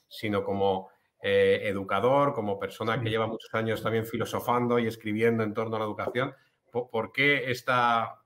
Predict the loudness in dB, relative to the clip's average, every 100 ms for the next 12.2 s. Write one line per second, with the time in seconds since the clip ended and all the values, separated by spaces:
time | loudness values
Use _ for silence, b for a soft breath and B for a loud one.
0 | -8 -2 -2 -2 -6 -2 0 2 2 2
1 | 4 4 4 4 4 4 2 0 0 2
2 | 2 -2 -8 -6 -4 -2 0 0 0 -2
3 | -2 0 0 -4 -14 _ _ -8 -4 -2
4 | -2 0 2 2 -2 -4 -2 4 6 6
5 | 4 0 0 2 2 0 -2 -4 -2 -2
6 | -2 -2 -4 -14 _ _ 0 2 2 0
7 | -2 -2 -4 -2 -4 -4 -4 -4 -6 -6
8 | -4 -6 -6 -8 -8 -8 -12 -12 _ _
9 | _ b b b b _ 2 4 4 6
10 | 6 4 2 2 4 4 2 2 0 2
11 | -2 -2 -2 -2 -2 -2 2 4 4 4
12 | -2 -6